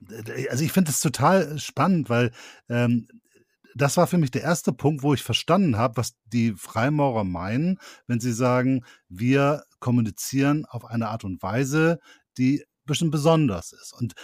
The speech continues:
beim Fre-, Kerzengespräch, man kann's ja mal kurz erzählen, für die Nicht-Freimaurer, die uns vielleicht zuhören, ist es die Idee, man hat einen Raum, da sitzen zehn, zwanzig, dreißig oder vierzig Menschen um einen Tisch rum,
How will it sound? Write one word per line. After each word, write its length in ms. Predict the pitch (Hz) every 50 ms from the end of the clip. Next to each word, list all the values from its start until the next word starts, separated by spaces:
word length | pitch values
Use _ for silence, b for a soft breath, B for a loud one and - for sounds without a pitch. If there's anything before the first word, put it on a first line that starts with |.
| B B B
beim 140 | - 117 117
Fre-, 200 | - - 131 - _
Kerzengespräch, 540 | - 139 165 170 - 180 160 - - 160 135
man 100 | 127 127
kann's 180 | - 147 - -
ja 60 | 131
mal 100 | 123 120
kurz 240 | - 139 131 - 110
erzählen, 340 | 104 - - 160 185 185
für 160 | - - 135 117
die 240 | 127 127 127 127
Nicht-Freimaurer, 800 | 107 113 160 160 - - - - 147 143 143 139 143 139 131 135 131
die 80 | 131
uns 140 | 135 131 123 -
vielleicht 200 | 131 120 120 -
zuhören, 360 | - 135 123 123 131 127 120 B B B B B B
ist 180 | 123 120 98
es 100 | 120 117
die 180 | - - 131 123
Idee, 340 | 117 101 131 131 135 139 135 B B B B B
man 320 | 110 120 117 113 117 113 -
hat 220 | - 113 113 -
einen 140 | 120 113 113
Raum, 280 | 104 - 127 165 196 185
da 80 | 151 123
sitzen 600 | 104 135 127 - - 131 123 123 123 123 117 -
zehn, 300 | - - 131 131 135 131
zwanzig, 380 | - - 120 120 113 110 101 -
dreißig 380 | - 110 117 113 - - 104
oder 160 | 107 101 98
vierzig 320 | - - 107 - - 95 85
Menschen 320 | 107 139 170 - - 151 139
um 120 | 127 107
einen 160 | 98 98 92 -
Tisch 220 | - 170 - - -
rum, 260 | 156 156 156 160